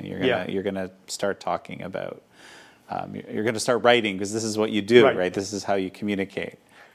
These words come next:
Speaker 2: Yeah, at some
Speaker 1: Uh,
Speaker 2: point I realized I was gaslighting myself.
Speaker 1: Hmm.
Speaker 2: Yeah, I, and I wrote, like, a little piece.
Speaker 1: This is one of the pieces of writing in your essays that really jumped out at me. I'm gonna read it. Um, "What makes you crazy is to be an agent of your own gaslighting.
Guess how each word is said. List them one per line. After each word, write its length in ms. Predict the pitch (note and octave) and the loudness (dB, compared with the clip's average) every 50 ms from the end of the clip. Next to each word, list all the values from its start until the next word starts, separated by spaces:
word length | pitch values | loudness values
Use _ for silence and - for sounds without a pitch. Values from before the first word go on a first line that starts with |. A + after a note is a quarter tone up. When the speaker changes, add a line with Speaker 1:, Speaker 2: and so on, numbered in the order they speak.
| - | 2
Speaker 2:
Yeah, 240 | D#3+ E3+ E3 D3+ D3+ | 4 6 6 6 4
at 120 | F3+ E3 | 2 0
some 140 | - A3 A#3+ | 2 2 4
Speaker 1:
Uh, 60 | G3 | 4
Speaker 2:
point 120 | G3 C4+ G#3+ | 4 4 4
I 60 | F3 | 4
realized 360 | D3 D3+ F3 F3+ D#3 C#3 A#2+ | 4 4 4 4 4 4 2
I 60 | C#3 | 2
was 140 | B2+ A#2+ G2+ | 0 -2 -2
gaslighting 500 | F2+ - C3+ C3 - - C#3+ A#2 A2 A2 | -2 0 0 0 0 -2 -6 -6 -6 -6
myself. 480 | G#2+ G2+ G#2+ - - F2+ - - - - - - _ _ _ _ _ _ _ _ _ _ - | -8 -8 -8 -8 -8 -8 -10 -10 -14 -20 -20 -20 _ _ _ _ _ _ _ _ _ _ -6
Speaker 1:
Hmm. 240 | C3 C3 B2+ A2 - - - - _ _ _ _ _ - | -2 -2 -2 -2 -4 -6 -12 -18 _ _ _ _ _ -10
Speaker 2:
Yeah, 120 | B2 G#2 | -8 -6
I, 100 | F#2 G#2 | -4 -4
and 260 | A#2+ B2 F#3 B3 D#3 C#3+ | -2 -2 -2 0 0 2
I 40 | |
wrote, 220 | C3+ C#3+ E3 F#3+ A#3+ | 6 6 6 6 4
like, 140 | F3 D#3 - | 2 -4 -4
a 80 | B2 | -6
little 320 | B2 B2+ C3 E3 F#3+ F3+ - | -8 -6 -2 0 2 2 0
piece. 500 | - - D#3 B2+ G#2+ - - - - - - _ _ _ _ - | -2 -4 -6 -6 -4 -6 -6 -8 -10 -12 -16 _ _ _ _ -14
Speaker 1:
This 260 | - A2 A2+ A2+ - | -8 -8 -6 -6 -6
is 160 | C3 A#2 - | -6 -6 -4
one 120 | B2+ A#2 | -4 -4
of 160 | A2 G#2+ G#2 G#2+ | -2 -4 -4 -2
the 400 | A2 G2+ G2+ G2 F#2+ F#2 F#2 - - - | -2 -2 0 -2 -2 -4 -6 -10 -16 -10
pieces 380 | - C#3 C3+ B2 - C#3 C3 A#2 | -4 -2 -2 -2 -2 -2 -2 0
of 200 | B2 A2+ G#2 G#2+ | 0 -2 0 0
writing 640 | A2+ G#2 G#2 A2 A2 A2 G#2 G2 G2 F2+ F2+ F2+ F#2 F2+ - | 0 2 2 0 0 0 -2 -2 -2 -4 -8 -10 -10 -10 -8
in 380 | C3 A2+ G#2 G#2 G2+ G2+ G2 | -6 -4 -2 -2 -2 -4 -4
your 160 | G2 G2+ G2 F#2+ | -4 -4 -2 -2
essays 420 | F#2+ F#2+ - - G#2 F#2+ F#2 F#2 | -2 -2 -2 -2 -2 -2 -2 -2
that 140 | G2 G2 G#2+ | -2 -4 -4
really 380 | A2+ A#2 A#2 A#2+ B2 A2+ A#2 A2 | -4 -4 -2 0 0 2 0 0
jumped 340 | F#2+ - G#2 G2 F#2+ - G#2 | -2 -2 -4 -4 -2 -2 0
out 140 | G2+ G2+ | 0 0
at 80 | G#2 F#2+ | -2 -2
me. 80 | G2+ G2 | -4 -4
I'm 120 | F#2+ G#2 | -4 -2
gonna 220 | G#2 A#2 A2 G#2+ | -2 -2 -4 -4
read 200 | G2+ G#2+ G#2 F#2+ | -4 -4 -2 -2
it. 220 | G2+ F#2+ F2 - - - | 0 -2 -2 -4 -6 -4
Um, 300 | G#2+ G#2 G2 G2 G2 F#2+ - - - - - - - - - _ _ _ - - _ _ | -2 0 0 -2 -4 -8 -12 -16 -20 -20 -20 -20 -20 -20 -20 _ _ _ -20 -20 _ _
"What 240 | - B2+ C3 B2 B2+ | 0 2 2 2 0
makes 380 | B2+ C3+ D3+ D3 - - - G3 | -2 -2 -2 -2 -6 -8 -6 -4
you 100 | F3+ D3+ | -4 -4
crazy 840 | - - - - - B2+ B2 B2 A#2+ A2+ A2+ G#2 F#2 F2 F2 F#2+ | -6 -10 -8 -4 0 2 2 2 0 0 -2 -4 -4 -4 -4 -4
is 160 | G#2 G#2 - - | -4 -6 -6 -6
to 100 | - A2 | -8 -6
be 160 | G#2 G#2 G#2 | -4 -2 -2
an 80 | G#2 G#2 | -2 -4
agent 480 | - B2 A#2 A#2 A2 - B2 A#2 A2 | -4 -4 -4 -4 -4 -4 -4 -4 -4
of 120 | A#2 G2 F#2+ | -6 -6 -4
your 140 | G#2 G#2+ | -4 -2
own 220 | A2 A2+ A2+ A2 G#2+ | -2 -2 -2 -2 0
gaslighting. 800 | G#2 G2 F#2+ G2+ - - - A2 G2 F#2 F2+ F#2 F#2 F#2+ F#2 | 0 2 0 0 -2 -4 -4 -2 -2 -2 -2 -6 -10 -16 -18